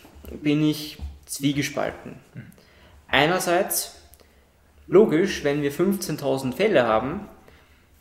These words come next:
Speaker 1: alleine viertausend davon in Oberösterreich, und in Oberösterreich gibt's teilweise Be-, Bezirke mit einer Inzidenz von über zweitausend,
Speaker 2: Mhm.
Speaker 1: dann ist es eine logische Maßnahme. Sache ist halt die,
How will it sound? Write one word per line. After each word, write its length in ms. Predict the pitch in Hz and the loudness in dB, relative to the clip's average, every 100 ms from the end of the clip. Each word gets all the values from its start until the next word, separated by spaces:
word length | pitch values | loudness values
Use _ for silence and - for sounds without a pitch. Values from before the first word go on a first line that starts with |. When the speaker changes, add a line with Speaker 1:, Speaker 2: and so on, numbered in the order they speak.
| - | -6
Speaker 1:
alleine 400 | - 139 165 165 | 2 4 4 0
viertausend 800 | 160 - 208 208 156 147 160 160 | -4 -2 -2 0 -2 -2 -2 -4
davon 460 | 143 - 143 135 131 | -4 -4 -6 -6 -4
in 60 | |
Oberösterreich, 640 | 180 165 120 123 127 143 156 | -6 -4 -6 -6 -10 -10 -8
und 60 | |
in 120 | 135 | -10
Oberösterreich 480 | 101 156 151 151 156 | -8 -6 -6 -6 -8
gibt's 180 | 165 - | -8 -10
teilweise 460 | - - - - 131 | -12 -10 -10 -12 -16
Be-, 60 | - - | -20 -18
Bezirke 600 | - 127 170 175 - 143 165 - - - | -14 -8 -6 -6 -4 -8 -8 -18 -20 -12
mit 120 | 127 | -8
einer 160 | 139 131 | -6 -4
Inzidenz 520 | 165 165 139 143 160 | -6 -8 -6 -6 -8
von 200 | - 135 | -10 -10
über 260 | 165 160 - | -8 -10 -10
zweitausend, 1000 | - 135 - - 165 165 - 110 - - - - | -8 -8 -8 -4 0 0 -2 -10 -14 -20 -20 -16
Speaker 2:
Mhm. 280 | 120 196 - - - | -10 -10 -12 -20 -16
Speaker 1:
dann 120 | 127 | -8
ist 140 | 131 131 | -6 -6
es 160 | 123 - - - - | -8 -10 -18 -20 -14
eine 240 | 117 110 | -10 -6
logische 460 | 117 180 180 - 160 | -2 0 -2 -4 -8
Maßnahme. 560 | 117 117 - - - - _ _ _ - - - _ _ _ - - - - _ _ - _ _ _ - | -8 -10 -10 -14 -16 -20 _ _ _ -20 -20 -20 _ _ _ -20 -20 -20 -20 _ _ -20 _ _ _ -18
Sache 340 | - 139 151 | 0 0 2
ist 140 | 160 156 | 0 0
halt 220 | 123 - | -4 -4
die, 240 | 165 208 | -6 -6